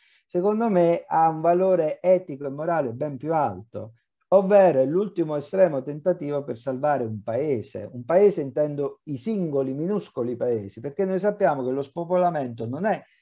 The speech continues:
solo la malattia. Lo spopolamento porta alla morte dei piccoli paesi. E se noi guardiamo la mappa geografica e in Italia, ma soprattutto in, anche in altri grandi paesi europei,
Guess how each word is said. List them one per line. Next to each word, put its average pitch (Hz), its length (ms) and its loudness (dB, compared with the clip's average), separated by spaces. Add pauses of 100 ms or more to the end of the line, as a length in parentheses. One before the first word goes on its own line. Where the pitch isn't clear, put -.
solo 147 400 0
la 123 180 -2
malattia. 117 840 -6 (400)
Lo 175 120 4
spopolamento 139 1120 0 (260)
porta 190 460 2
alla 127 160 0
morte 143 960 -2
dei 123 160 -4
piccoli 113 440 -6
paesi. 101 640 -8 (220)
E 127 140 -6
se 180 120 -2
noi 233 140 0
guardiamo 180 640 2
la 135 120 -4
mappa 185 520 -2
geografica 139 960 -2
e 202 140 4
in 202 120 2
Italia, 143 580 -2
ma 123 80 -8
soprattutto 185 540 -8
in, 151 60 -6
anche 190 340 -6
in 147 100 -8
altri 180 560 -4
grandi 156 400 -2
paesi 127 340 0
europei, 117 540 -6